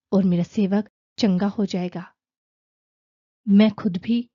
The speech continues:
बड़े अधिकारियों के अधीन में रहता हूं और सैनिक मेरे अधिकार में हैं। मैं किसी को आदेश देता हूं, 'जाओ,'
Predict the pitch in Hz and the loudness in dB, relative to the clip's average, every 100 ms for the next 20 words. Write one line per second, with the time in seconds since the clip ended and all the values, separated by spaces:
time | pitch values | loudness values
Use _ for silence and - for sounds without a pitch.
0 | _ _ - 196 277 302 294 262 214 175 | _ _ -4 2 4 4 2 -2 -2 0
1 | 254 262 - 202 160 220 233 226 196 - | 0 -2 -2 -4 -2 -2 0 0 -2 -4
2 | 180 185 196 - _ _ _ _ _ _ | -6 -4 -8 -10 _ _ _ _ _ _
3 | _ 196 170 - 175 185 226 _ _ _ | _ -2 -2 -2 -2 -4 -6 _ _ _
4 | _ - 196 208 185 180 - 185 175 208 | _ 0 4 4 4 -2 -6 -6 -4 -2
5 | 196 196 196 - _ _ _ _ _ _ | -2 -4 -10 -14 _ _ _ _ _ _
6 | _ 196 185 190 202 208 190 202 190 185 | _ 0 0 0 -2 -2 -2 -4 -2 -4
7 | - 208 202 208 220 220 - 170 220 | -2 -4 -2 -2 -2 -4 -4 -4 -4